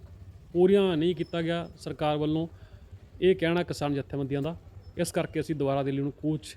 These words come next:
ਕਰਨ ਲੱਗੇ ਹਾਂ। ਸੋ ਫਿਲਹਾਲ ਇੱਥੇ ਕੋਈ ਅਧਿਕਾਰੀ ਆਏ ਹੋਏ ਨੇ ਹਰਿਆਣਾ ਪ੍ਰਸ਼ਾਸਨ ਦੇ, ਉਹਨਾਂ ਨਾਲ ਗੱਲਬਾਤ ਕਰਦੇ ਕਿ ਕਿਸ ਤਰ੍ਹਾਂ ਦੇ ਇੰਤਜ਼ਾਮ ਹੈ, ਇਹ, ਕਿਉਂਕਿ ਲੋਕਾਂ ਨੂੰ ਵੀ ਪਰੇਸ਼ਾਨੀ ਹੋਣੀ ਹੈ,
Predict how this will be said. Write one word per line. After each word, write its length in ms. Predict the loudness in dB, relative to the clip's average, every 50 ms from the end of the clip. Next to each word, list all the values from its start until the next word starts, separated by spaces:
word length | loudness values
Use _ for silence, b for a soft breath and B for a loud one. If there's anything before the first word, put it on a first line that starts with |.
| -18 -8 -4
ਕਰਨ 200 | -2 -2 0 0
ਲੱਗੇ 260 | -2 -2 -2 -2 -2
ਹਾਂ। 120 | -2 -4 -8 b b b b b b
ਸੋ 240 | -4 0 0 0
ਫਿਲਹਾਲ 420 | 2 0 0 2 2 2 4 2 2
ਇੱਥੇ 200 | 0 -2 -4 -2
ਕੋਈ 140 | 0 0 0
ਅਧਿਕਾਰੀ 380 | 0 0 0 0 0 0 0
ਆਏ 120 | 0 0 0
ਹੋਏ 160 | 0 0 0
ਨੇ 240 | 0 -2 -4 -6 -8 -12 -20 -20 -20 -20 -16 -8 -4
ਹਰਿਆਣਾ 340 | -2 -2 -2 -2 -2 -4 -6 -10 -16 -20 -20 -20 _ _ _ -6
ਪ੍ਰਸ਼ਾਸਨ 500 | -6 -4 0 2 2 2 2 2 2 2
ਦੇ, 120 | 2 0
ਉਹਨਾਂ 280 | 0 0 0 0 2 2
ਨਾਲ 180 | 2 0 0
ਗੱਲਬਾਤ 360 | -2 -2 -2 0 -2 -2 -4
ਕਰਦੇ 280 | -4 -4 -4 -4 -4 -6
ਕਿ 100 | -6 -8
ਕਿਸ 240 | -8 -6 -8 -8 -6
ਤਰ੍ਹਾਂ 220 | -4 -4 -4 -2
ਦੇ 80 | -2 -2
ਇੰਤਜ਼ਾਮ 400 | -2 -2 -2 0 0 0 0 -2
ਹੈ, 140 | -4 -6 -8 b b b b b b b b b b _
ਇਹ, 380 | -6 -4 -2 -2 -2 -2 -4 -6 -4 -2
ਕਿਉਂਕਿ 320 | -2 0 2 4 4 4
ਲੋਕਾਂ 320 | 4 4 2 2 2 4 4
ਨੂੰ 100 | 4 4
ਵੀ 60 | 4
ਪਰੇਸ਼ਾਨੀ 420 | 2 0 0 0 -2 -2 0 0
ਹੋਣੀ 320 | 0 0 0 0 0 -2 -2
ਹੈ, 120 | -4 -6